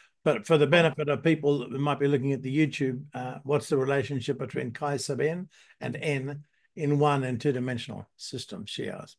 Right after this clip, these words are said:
Speaker 2: Chi, chi, chi, chi sub n. Okay, okay. So, um, it really depends. Uh, wait. It really depends on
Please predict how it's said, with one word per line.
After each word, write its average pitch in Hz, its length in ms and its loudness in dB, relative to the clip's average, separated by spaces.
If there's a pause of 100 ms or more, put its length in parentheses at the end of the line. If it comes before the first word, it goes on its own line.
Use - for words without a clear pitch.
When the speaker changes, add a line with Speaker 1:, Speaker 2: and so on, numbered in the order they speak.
(100)
Speaker 2:
Chi, 214 280 0
chi, 247 400 4
chi, 220 460 -2 (120)
chi 226 140 4
sub 208 200 2
n. 139 120 -4
Okay, 190 180 2
okay. - 200 -6 (360)
So, 202 400 4
um, 208 560 4
it 240 220 0
really 254 340 4
depends. 208 800 2 (500)
Uh, 180 320 0
wait. - 220 -6 (2250)
It 180 280 -6
really 214 240 0
depends 185 720 -6 (680)
on 170 600 -4